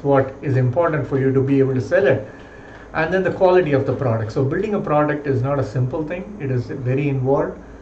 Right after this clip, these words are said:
because you know, you should know what to build, how many to build, and building it in a time bound manner and ensuring that the quality of the product is good when you build it.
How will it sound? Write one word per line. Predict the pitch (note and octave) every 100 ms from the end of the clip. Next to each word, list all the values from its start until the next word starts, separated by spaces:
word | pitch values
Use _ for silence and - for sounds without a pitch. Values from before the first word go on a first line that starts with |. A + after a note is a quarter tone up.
| - -
because | C3+ C3 C3+ B2
you | C3
know, | C#3 D3
you | D3+ C3
should | C#3 C3
know |
what | C3 B2+ -
to |
build, | C#3+ D3+ D3
how | C3
many | B2 B2 D3+
to | D3+
build, | D3+ C#3+ C#3+ C#3+ - - - -
and | - B2+ A2+
building | D3 D#3 E3+ D#3
it | D3+
in | A2+
a | A2+
time | A2 C3 C#3
bound | C#3+ C#3+ B2+
manner | A#2 A#2 A#2+ B2 B2 - - -
and | C#3
ensuring | C#3 - G#3 G3 D#3
that | C3
the | C3
quality | - C#3 F#3+ G3+
of | F3 -
the | G#2+
product | - B2 C3+ C3+
is | A#2
good | A2 C#3 G#2 - - - -
when | C3+
you | B2+
build | A2 A#2
it. | G#2 G#2